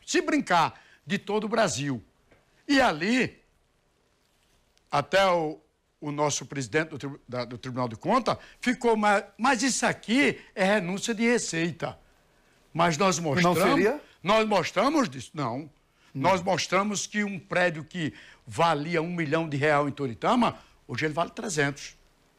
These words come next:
Speaker 1: Então, nós temos como fazer com que nós,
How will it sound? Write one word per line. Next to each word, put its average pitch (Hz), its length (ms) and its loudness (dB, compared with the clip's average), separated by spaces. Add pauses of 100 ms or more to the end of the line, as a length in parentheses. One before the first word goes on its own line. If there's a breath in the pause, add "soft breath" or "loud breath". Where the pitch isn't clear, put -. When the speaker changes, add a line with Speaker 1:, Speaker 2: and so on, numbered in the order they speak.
(920)
Speaker 1:
Então, 185 240 2
nós 180 240 2
temos 180 280 -2
como 160 240 -4
fazer 160 520 0 (720 soft breath)
com 165 180 0
que 160 420 0 (680)
nós, 151 640 0